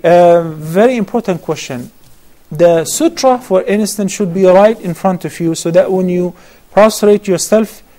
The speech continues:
you will be nearby or just a handful, uh, between you and the sutra in order to allow you to perform sujood. So if, uh, the masjid, once you enter the masjid, the Prophet sallallahu alaihi wasallam commanded us,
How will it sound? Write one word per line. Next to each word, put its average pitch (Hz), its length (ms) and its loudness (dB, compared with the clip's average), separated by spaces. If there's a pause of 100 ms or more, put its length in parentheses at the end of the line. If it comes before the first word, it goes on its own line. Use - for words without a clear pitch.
(200)
you 185 180 -2
will 208 140 2
be 185 440 -2
nearby 170 680 2
or 208 240 -2
just 240 320 -2
a 190 80 0
handful, 185 580 -2 (420)
uh, 156 220 -2
between 190 460 -2
you 196 100 2
and 160 180 -6
the 156 80 -6
sutra 151 480 -6
in 190 140 -10
order 233 300 2
to - 180 -4
allow 175 160 2
you 185 160 2
to - 140 -20
perform 165 540 -2
sujood. 139 500 -6 (640)
So 185 320 4
if, - 320 -2
uh, 175 560 4
the 170 180 0
masjid, 208 460 0
once 247 560 -2
you 180 220 -2
enter 214 420 0
the 147 160 -8
masjid, 170 400 -6 (320)
the 170 100 0
Prophet 220 300 -2
sallallahu 185 560 2
alaihi - 80 -10
wasallam 190 240 -4
commanded 180 460 -2
us, - 340 -2